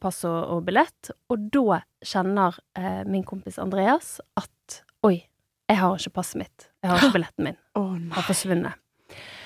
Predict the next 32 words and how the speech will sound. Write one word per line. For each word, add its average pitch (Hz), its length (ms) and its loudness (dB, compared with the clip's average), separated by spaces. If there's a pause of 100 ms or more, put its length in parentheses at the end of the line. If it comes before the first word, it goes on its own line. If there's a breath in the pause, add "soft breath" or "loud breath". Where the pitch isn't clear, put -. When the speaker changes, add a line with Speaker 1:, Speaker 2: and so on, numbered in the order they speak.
(180 loud breath)
Speaker 2:
Et - 220 0
eller 202 120 6
annet 180 100 2
sted 170 300 2
i 170 40 -2
prosessen 170 360 0
her. - 20 2
Speaker 1:
Et 156 60 2
eller 208 200 6
annet 196 140 0
sted 185 320 4
i 202 180 0
alt 180 280 2
det 170 260 2
stresset 170 480 -2
rundt 170 220 -2
omkring, 165 360 -4
og 170 80 0
han 202 140 4
trodde 214 400 2
vel 180 160 6
at 170 100 4
han 175 220 2
hadde 170 140 2
blitt 175 120 0
frastjålet, 170 520 2
det 165 100 -2
var 170 120 6
vel 160 100 0
det 156 80 -2
han 151 100 -4
trodde. 160 300 -4